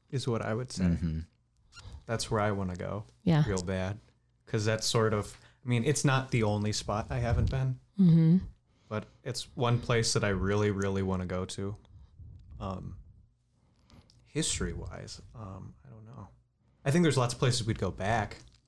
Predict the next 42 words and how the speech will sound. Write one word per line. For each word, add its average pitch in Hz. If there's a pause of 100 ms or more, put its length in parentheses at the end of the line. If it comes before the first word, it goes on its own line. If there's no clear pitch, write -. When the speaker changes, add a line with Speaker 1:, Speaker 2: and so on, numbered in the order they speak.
Speaker 3:
Mm-hmm. 175
Speaker 2:
Yeah. 160 (680)
Speaker 1:
But 101 (540)
new, 135
a 104
new 127
place. 131 (180)
Speaker 3:
<laughs> -
Speaker 1:
That's -
a -
good 117
question. 131
Speaker 2:
Yeah, 131
well, 165
I 156
have 165
a 98
couple. 92 (340)
I, 113 (260)
one 165
would 127
be, 127
um, 110 (600)
Speaker 3:
<laughs> -
Speaker 2:
one 143
would 214
be 127
the 101
Desert 95
Southwest. 85 (280)
I - (280)
Speaker 1:
That's 160
Speaker 2:
think -
would 101
Speaker 1:
true. 139
Speaker 2:
be 95
incredible. 90
Speaker 1:
We've 185
never 117
been 101
out 147
there, -